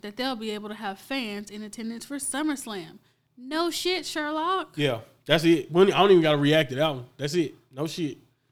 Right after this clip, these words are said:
Speaker 1: Um, they were also <laughs> thinking about having the Hall of Fame ceremony during SummerSlam, but since there ain't no fans, um, and the Hall of Fame is not something that's very important,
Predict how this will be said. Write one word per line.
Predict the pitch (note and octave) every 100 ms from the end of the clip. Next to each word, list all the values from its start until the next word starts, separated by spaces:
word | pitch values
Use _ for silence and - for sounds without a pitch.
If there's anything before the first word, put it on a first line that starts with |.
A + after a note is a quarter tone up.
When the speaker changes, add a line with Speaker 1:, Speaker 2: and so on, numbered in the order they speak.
| _ -
Speaker 1:
Um, | B3+ C4 A#3
they | C4+
were | B3+
also | C4+ D4 D4+ C4+ C4+
<laughs> |
thinking | C4 B3+ C4
about | B3 A#3
having | A#3 A#3+ A3+
the | G#3+
Hall | A#3 A3+
of | A3
Fame | A3 A3 A3+
ceremony | A3+ A3 A3 A3 A3
during | A3 A3
SummerSlam, | A3 A3+ A3 A3 A3 G#3+
but | G3+
since | G3+ A3
there | G#3+
ain't | G#3+
no | G3+
fans, | G3+ G#3+ G#3+ G3+ G3 - _ _ _ _ -
um, | G#3+ G#3 F3 -
and | A#3 B3 A#3
the | G3+
Hall | A3+ A3+
of | A3
Fame | A3 G#3+
is | G3+
not | G#3+ A#3 A3
something | A#3 A3 A3
that's | G#3 G3+
very | G3 A3+ A3+
important, | A3 G#3 B3+ B3 F3+ A3